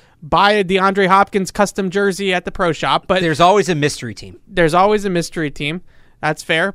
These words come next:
Speaker 1: But I, I think that there's a, a good reason to believe that this could happen. So that brings us to sort of the fallout and, and the football side of it.
Speaker 2: Well, just something on what you just said, though.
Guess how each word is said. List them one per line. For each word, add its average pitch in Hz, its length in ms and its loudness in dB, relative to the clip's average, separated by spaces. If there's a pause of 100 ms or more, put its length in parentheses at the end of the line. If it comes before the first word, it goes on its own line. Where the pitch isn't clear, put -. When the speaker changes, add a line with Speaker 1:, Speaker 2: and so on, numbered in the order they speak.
Speaker 1:
But 175 140 0
I, 170 240 0
I 170 60 -2
think 202 240 -4
that 185 240 0 (240)
there's 170 240 0
a, 165 120 -2 (120)
a 196 120 -4
good 170 220 -2
reason 165 300 -2
to 165 80 -4
believe 147 540 -6 (380)
that 143 420 0 (400)
this 175 220 -4
could - 140 -4
happen. 131 360 -6
So 190 120 -6
that 202 220 2
brings 233 220 -2
us 202 200 -4
to 196 200 -4
sort 180 260 -4
of 156 60 -6
the 147 100 -6
fallout 165 440 0
and, 147 200 -10
and 160 200 -10
the 139 80 -8
football 156 640 -2
side 139 320 -4
of - 100 -14
it. - 160 -16 (380)
Speaker 2:
Well, 180 200 4
just 214 240 -8
something 240 280 -2
on 190 80 0
what 190 100 -4
you 160 100 -4
just 139 200 -8
said, 190 200 0
though. 113 240 -6